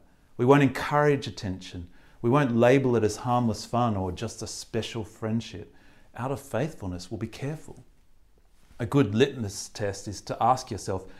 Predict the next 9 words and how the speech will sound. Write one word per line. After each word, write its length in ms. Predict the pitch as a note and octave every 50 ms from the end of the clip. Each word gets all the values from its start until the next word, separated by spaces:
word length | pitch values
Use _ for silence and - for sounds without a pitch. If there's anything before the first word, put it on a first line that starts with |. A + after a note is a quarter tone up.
| - - -
"Can 160 | - C#3+ C#3
I 120 | C#3+ D3 C#3
freely 520 | - - - - C3+ C3 B2+ A#2+ A#2 A2
discuss 500 | F#2+ A#2 G#2+ - - - B2 A2+ - -
this 360 | - - A#2 A2 - - -
relationship 800 | A2+ G#2 G2 G2+ A2 A#2 - - G2+ F#2 - - F#2 F#2 - - - - - - - - -
with 180 | A2 G#2 -
my 100 | A2 A2
spouse? 760 | A2+ - - - - D#3 E3+ - - - - - - - -